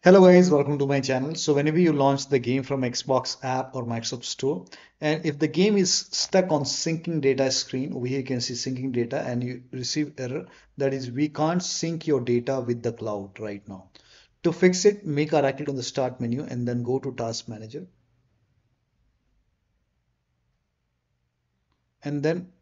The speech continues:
go to the details tab over here. So this is the three horizontal lines. Click on this details tab and then find gaming services dot E X E.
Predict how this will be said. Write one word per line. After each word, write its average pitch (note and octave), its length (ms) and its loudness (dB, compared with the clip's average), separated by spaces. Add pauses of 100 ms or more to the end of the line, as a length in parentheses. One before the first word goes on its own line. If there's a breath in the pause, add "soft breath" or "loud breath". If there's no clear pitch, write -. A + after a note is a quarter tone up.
(180)
go D3 220 0
to D#3 40 0
the D#3 120 4
details B2 560 -2
tab A#2+ 280 -2
over A#2 140 -6
here. D3 200 -6
So B2+ 280 -6
this B2 220 -8
is B2+ 180 -10
the - 100 -20
three C#3 140 -4
horizontal A#2+ 540 -4
lines. C3+ 240 -8
Click C3 200 -10
on B2 120 -6
this A#2+ 180 -4
details A#2+ 460 -6
tab C#3+ 240 -12 (560)
and C#3+ 220 -4
then F3 260 0
find C#3+ 460 -4
gaming C#3 340 -2
services A#2+ 600 -6
dot G#2 240 -12
E G2 120 -14
X - 260 -12
E. - 20 -20